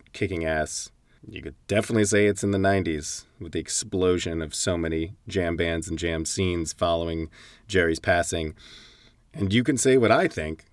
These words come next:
which is it's right now. That's right. I say it's right now. And I'll tell you why,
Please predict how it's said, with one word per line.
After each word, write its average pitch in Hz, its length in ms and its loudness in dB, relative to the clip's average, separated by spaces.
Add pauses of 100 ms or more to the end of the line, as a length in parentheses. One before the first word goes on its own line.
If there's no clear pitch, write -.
(120)
which 98 260 0
is 92 320 2 (100)
it's - 280 -4
right 104 520 -2 (300)
now. 95 400 -6 (1300)
That's 92 200 -6
right. 113 300 2 (560)
I 127 80 2
say 156 220 2
it's 110 120 2
right 98 480 2
now. 92 280 -4 (260)
And 147 100 2
I'll 139 60 6
tell 160 240 4
you 143 100 8
why, 104 400 6